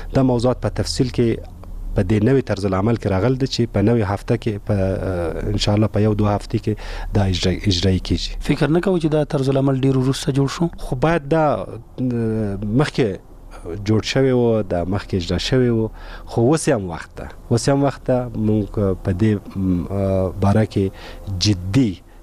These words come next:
Speaker 1: یو جدي پالیسي لرو چې باید د خدماتو سطح باید لوړه شي. ځکه چې تاسې پکې خبر یاست، آه، چې تیر کال، آه، یا د ایکاو لخوا یو تخنیکي هیئت افغانستان ته راغلی و.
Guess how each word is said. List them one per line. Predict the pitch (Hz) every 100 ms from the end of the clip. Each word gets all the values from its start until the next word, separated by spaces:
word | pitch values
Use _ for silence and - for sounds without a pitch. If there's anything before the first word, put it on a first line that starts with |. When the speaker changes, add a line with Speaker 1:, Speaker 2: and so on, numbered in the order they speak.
| 104
Speaker 1:
یو | 98
جدي | 90 95 98 120
پالیسي | 104 95 - 127
لرو | 123 120 117 - - -
چې | -
باید | 92 95 92 - - 98
د | 104 101 95 -
خدماتو | 98 104 131 - 123
سطح | - 120 -
باید | 101 101 92
لوړه | 95 95 107
شي. | - 165 - - - - - - -
ځکه | 107 135 151 143
چې | 143 131 123
تاسې | 135 - 131 107 -
پکې | 110 - 113
خبر | 104 107 120
یاست، | 120 117 - -
آه، | 107 95 92 90 82 80 -
چې | 104 92 90 85 80 80 -
تیر | 123 117
کال، | - 113 113 117 - - - - - -
آه، | 90 87 85 82 73 - -
یا | 87 98 85 90 85
د | 101
ایکاو | 95 - 117 110
لخوا | 101 - 113
یو | 101 92
تخنیکي | - - 101 - 127 104
هیئت | 95 95 117
افغانستان | 98 - 95 92 - 104
ته | 98
راغلی | 92 90 113 127
و. | 135